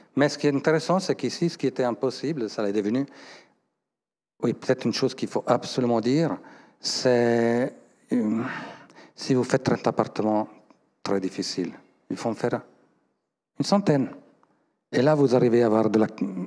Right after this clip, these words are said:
vous arrivez à être performant. S-, sinon, c'est trop petit. Et certaines choses, vous n'arrivez pas à vous les permettre ou, ou ça coûtera plus cher. Ils y gagnent à la fin.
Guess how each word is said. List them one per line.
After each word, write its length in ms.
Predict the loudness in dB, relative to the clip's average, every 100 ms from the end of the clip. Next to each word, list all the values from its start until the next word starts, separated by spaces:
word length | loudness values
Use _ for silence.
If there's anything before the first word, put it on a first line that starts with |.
| -10
vous 500 | -10 -4 0 4 6
arrivez 220 | 6 6
à 40 | 4
être 120 | 4
performant. 500 | -2 2 0 0 -4 -12 -20 -20 _ _ -10
S-, 160 | -6
sinon, 280 | 0 2 4
c'est 100 | 2
trop 140 | 0
petit. 320 | -2 -2 -4 -12 _ _ _ 0
Et 680 | 4 6 6 6 6 6 4
certaines 320 | 0 0 0
choses, 160 | 0 2
vous 100 | 4
n'arrivez 240 | 4 4
pas 100 | 4
à 20 |
vous 60 | 4
les 80 | 4
permettre 480 | 4 4 2 2
ou, 420 | -2 0 2 2 2
ou 120 | 0
ça 120 | -2
coûtera 220 | -2 -2
plus 140 | -2 -2
cher. 320 | 2 4 2 -2 -18 _ _ _ _
Ils 160 | 0 2
y 60 | 6
gagnent 260 | 8 8
à 40 | 6
la 100 | 4
fin. 260 | 2 -2